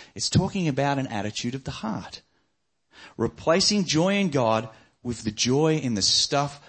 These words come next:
that he has made. On the cross, Jesus' perfect joy is exchanged for our sins.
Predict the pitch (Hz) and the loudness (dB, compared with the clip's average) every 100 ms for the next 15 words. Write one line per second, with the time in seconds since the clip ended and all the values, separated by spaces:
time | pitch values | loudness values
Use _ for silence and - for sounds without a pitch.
0 | - - 117 123 120 110 107 92 85 - | -10 -2 0 2 0 0 -2 -4 -8 -14
1 | - _ _ _ _ _ _ _ _ _ | -20 _ _ _ _ _ _ _ _ _
2 | _ _ _ - _ _ _ 131 185 185 | _ _ _ -20 _ _ _ 2 2 -2
3 | - 123 98 - - 127 156 147 135 - | -2 -2 -2 -4 -6 -4 -2 0 -2 2
4 | 143 175 - 117 - 98 92 92 104 _ | 2 2 0 -6 -6 -6 -4 -6 -10 _
5 | _ _ _ - 110 113 - - 131 123 | _ _ _ -8 -6 -4 -4 -2 0 0
6 | 117 - 110 95 120 127 - 123 101 87 | -2 -2 -2 0 0 0 -2 -4 -6 -8
7 | - | -12